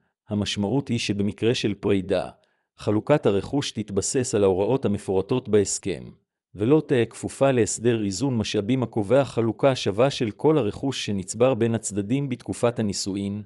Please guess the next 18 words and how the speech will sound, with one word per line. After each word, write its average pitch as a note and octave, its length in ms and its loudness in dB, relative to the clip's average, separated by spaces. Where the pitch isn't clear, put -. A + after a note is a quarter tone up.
עבור B2 280 -2
זוגות A2+ 400 0
שנישאו A2 520 -2
מאלף C#3 680 -4
תשע D3 240 2
מאות C#3 200 -2
שבעים A2+ 340 -2
וארבע G2+ 500 4
ואילך. F#2+ 600 -2
עת A2 180 -4
נכנס A#2 440 0
חוק A#2+ 280 2
יחסי G#2+ 460 0
ממון G#2 480 2
בין F#2+ 220 0
בני G#2+ 220 0
זוג B2+ 280 -2
לתוקף. - 720 -2